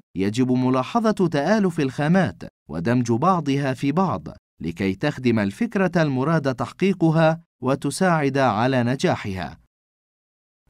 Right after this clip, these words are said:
استخدم الفنان التشكيلي المعاصر خامات مختلفة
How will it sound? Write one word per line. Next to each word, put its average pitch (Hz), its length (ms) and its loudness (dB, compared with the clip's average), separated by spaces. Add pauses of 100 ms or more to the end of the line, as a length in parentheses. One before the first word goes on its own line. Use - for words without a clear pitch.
استخدم 151 500 0
الفنان 202 460 2
التشكيلي 165 680 0
المعاصر 135 680 0
خامات 139 520 -2
مختلفة 123 720 -2